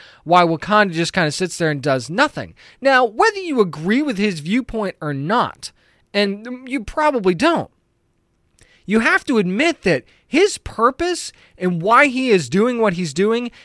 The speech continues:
is not only clearly defined, but actually is a legitimate motivation for wanting to do what he does. And then you're, you're also talking about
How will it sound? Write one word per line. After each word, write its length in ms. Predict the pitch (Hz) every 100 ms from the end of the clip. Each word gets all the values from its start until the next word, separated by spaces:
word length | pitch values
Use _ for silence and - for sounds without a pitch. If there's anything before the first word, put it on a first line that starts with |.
| -
is 200 | 156 151
not 220 | 208 311
only 220 | 330 247
clearly 460 | - 233 247 240 190
defined, 720 | 160 - 220 247 190 135 127 - - _
but 200 | 196 214 _
actually 440 | 220 240 - 254 208
is 140 | 202
a 120 | 226
legitimate 720 | 208 196 120 127 220 262 208
motivation 840 | 208 214 202 151 208 262 156 113 90 _ _ _
for 200 | - 202
wanting 480 | 170 180 226 226 196
to 100 | 185
do 180 | 143 180
what 180 | 185 185
he 180 | 220
does. 500 | 208 330 359 113 117 -
And 180 | 220 247
then 280 | 320 381 220
you're, 240 | 202 196
you're 260 | 190 185 214
also 240 | 262 294
talking 420 | 226 214 185 170
about 360 | 170 170 160